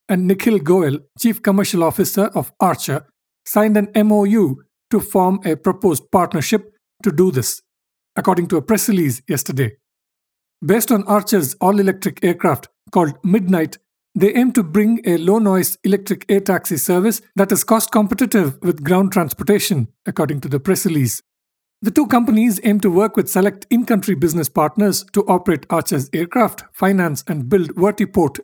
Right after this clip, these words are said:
infrastructure, and train pilots and other personnel needed for these operations. The partnership also plans to finance the purchase of up to two hundred of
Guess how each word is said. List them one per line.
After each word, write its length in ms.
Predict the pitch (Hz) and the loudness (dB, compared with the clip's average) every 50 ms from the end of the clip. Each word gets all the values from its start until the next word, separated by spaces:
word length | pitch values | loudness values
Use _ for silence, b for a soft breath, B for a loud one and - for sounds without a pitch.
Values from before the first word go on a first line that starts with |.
| - | -6
infrastructure, 800 | - 170 156 - 151 - - 202 190 190 - - 202 190 - b b b b b _ _ - | -6 -6 -4 -4 -6 -4 -2 -2 -2 -2 -2 -2 -2 -2 -4 b b b b b _ _ -2
and 280 | 220 220 226 214 190 - - _ | 0 2 2 0 -2 -4 -10 _
train 300 | - - 190 185 180 147 | -2 0 0 0 0 0
pilots 420 | - 196 190 190 185 185 180 - - | 0 0 2 2 2 0 0 -2 -4
and 120 | 160 160 - | -6 -6 -4
other 180 | 180 165 202 | -4 -2 -2
personnel 540 | 190 - 190 180 - - 190 165 160 151 156 - | -2 0 0 0 0 -2 -2 -2 -2 -4 -4 -4
needed 320 | - 170 180 - 170 160 - | -4 -2 0 0 -2 -2 -2
for 100 | - 143 | -4 -4
these 220 | 147 143 123 - - | -2 -2 -4 -4 -6
operations. 600 | - 131 - 175 147 - - - 123 110 - - - _ _ _ _ _ _ _ _ _ _ _ _ _ _ _ - | -8 -6 -4 -4 -4 -4 -4 -6 -6 -8 -8 -12 -16 _ _ _ _ _ _ _ _ _ _ _ _ _ _ _ -14
The 80 | - - | -8 -2
partnership 500 | - 190 180 - 196 - - 196 - - | 0 0 0 0 -2 -2 -2 -4 -2 0
also 240 | 185 180 - - 196 | -2 0 0 0 -2
plans 280 | 175 202 190 185 175 | 0 0 -2 -2 -2
to 100 | - 202 | -4 -6
finance 400 | - - 175 175 170 170 165 147 | -4 -2 -2 -2 -2 -2 -4 -4
the 80 | - 185 | -6 -6
purchase 420 | 131 - 175 180 175 - 208 180 | -2 0 0 0 0 0 -2 -2
of 120 | 156 143 - - | -2 -4 -4 -4
up 140 | 170 - | -6 -4
to 60 | - - | -6 -4
two 240 | - - 277 254 | 0 0 2 2
hundred 420 | 123 151 196 226 214 190 131 - - | 4 2 2 2 2 0 -2 -2 -4
of 160 | 156 - - | -6 -6 -6